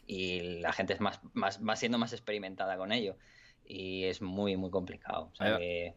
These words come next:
Speaker 2: hay algún límite de prese-, de prese-, de número de fotos para presentar o no?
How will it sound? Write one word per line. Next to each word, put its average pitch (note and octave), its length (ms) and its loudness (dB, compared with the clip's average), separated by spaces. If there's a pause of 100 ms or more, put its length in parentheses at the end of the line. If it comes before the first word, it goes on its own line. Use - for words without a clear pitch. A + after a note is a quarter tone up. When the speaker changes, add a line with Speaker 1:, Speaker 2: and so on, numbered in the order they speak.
Speaker 2:
hay G#2 140 0
algún A2+ 260 4
límite A#2 320 4
de G#2+ 160 8
prese-, G2 300 -2
de F#2 320 4
prese-, F#2 220 -4
de F#2 220 2
número G#2 280 6
de F#2+ 80 8
fotos A2+ 260 0
para F2 200 4
presentar F#2 400 2
o D#2 300 4
no? C2+ 180 -6